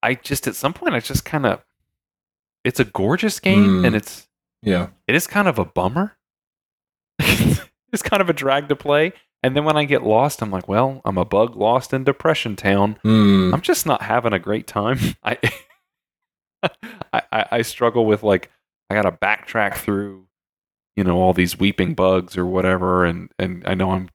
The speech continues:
Speaker 1: eating their souls and stuff. Ah, I don't know, man. This is a lot. So some of the, the, like, area navigation gets to me. Definitely in retrospect, thinking about how generous and accurate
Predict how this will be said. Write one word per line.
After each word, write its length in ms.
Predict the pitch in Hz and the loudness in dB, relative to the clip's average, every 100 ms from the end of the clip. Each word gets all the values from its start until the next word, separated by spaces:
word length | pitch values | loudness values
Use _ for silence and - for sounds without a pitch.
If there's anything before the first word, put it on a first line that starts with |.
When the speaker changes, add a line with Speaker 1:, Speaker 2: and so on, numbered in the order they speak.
| _ | _
Speaker 1:
eating 280 | 95 95 87 | -4 -2 -4
their 80 | 90 | -6
souls 480 | - 87 90 87 87 | -2 0 2 0 -4
and 100 | 85 | -12
stuff. 320 | - 90 - | -2 0 0
Ah, 420 | - 151 135 120 | -2 0 2 2
I 20 | 95 | 0
don't 120 | 82 | 0
know, 120 | 85 | 0
man. 220 | 87 90 | 0 -2
This 160 | 98 - | -2 -8
is 80 | 90 | -6
a 40 | |
lot. 400 | 85 87 85 - - _ _ _ _ _ _ - | 0 0 0 -4 -20 _ _ _ _ _ _ -6
So 480 | - 101 92 82 | 0 2 2 0
some 260 | 58 - 123 | -6 -4 0
of 60 | 113 | 2
the, 240 | 98 92 - | 2 0 -4
the, 140 | 98 90 | -4 0
like, 300 | 87 85 - _ | 0 -2 -10 _
area 360 | 98 98 92 90 | 0 2 2 0
navigation 680 | 87 87 87 90 95 - 87 | -2 -2 0 0 -2 -4 -4
gets 260 | 90 - | -4 -4
to 120 | - | -10
me. 320 | 87 87 87 - _ _ _ | -4 -2 -4 -8 _ _ _
Definitely 560 | 101 101 104 98 98 95 | -4 -2 -4 -4 -2 -4
in 120 | 92 | -4
retrospect, 720 | 98 95 - 95 - 95 95 | -6 -6 -4 -6 0 0 0
thinking 240 | 98 95 | -6 -8
about 240 | 95 92 - | -4 -2 -2
how 420 | - 85 85 82 - | -4 -2 -2 -6 -14
generous 760 | - 95 92 92 101 123 - - | -6 -4 -2 0 0 -2 -8 -10
and 160 | 90 90 - | -10 -10 -4
accurate 600 | 101 - - 107 107 | -4 -4 -6 -4 -4